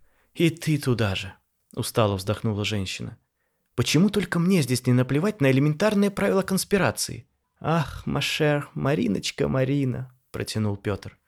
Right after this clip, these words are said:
«Неужели тебя не интересует сия Вита Нова? В нашем-то стесненной рамой положении три бесприютных фигуры, напрочь лишенных каких бы то ни было красок жизни.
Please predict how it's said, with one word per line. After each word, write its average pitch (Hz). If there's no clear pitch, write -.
«Неужели 156
тебя 196
не 190
интересует 196
сия 196
Вита 190
Нова? 180
В -
нашем-то 151
стесненной 175
рамой 165
положении 151
три 214
бесприютных 208
фигуры, 185
напрочь 226
лишенных 214
каких 220
бы 240
то 220
ни 247
было 233
красок 214
жизни. 190